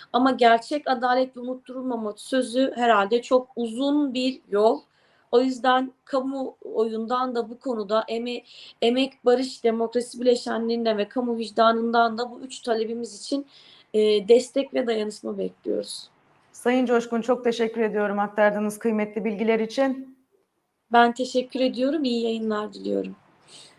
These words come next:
Speaker 2: On Ekim Barış Derneği Başkanı Avukat Mehtap Sakinci Coşkun'la birlikteydik. On Ekim'de Türkiye'nin kalbine açılan derin yarayı, Ankara katliamını konuştuk.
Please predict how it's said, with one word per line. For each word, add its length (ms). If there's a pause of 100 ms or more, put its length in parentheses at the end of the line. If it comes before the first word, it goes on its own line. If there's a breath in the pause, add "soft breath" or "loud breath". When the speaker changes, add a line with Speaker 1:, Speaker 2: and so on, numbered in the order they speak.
(480 soft breath)
Speaker 2:
On 160
Ekim 300
Barış 360
Derneği 400
Başkanı 480
Avukat 480
Mehtap 360
Sakinci 500
Coşkun'la 540
birlikteydik. 840
On 200
Ekim'de 580
Türkiye'nin 500
kalbine 420
açılan 460
derin 240
yarayı, 480
Ankara 440
katliamını 640
konuştuk. 560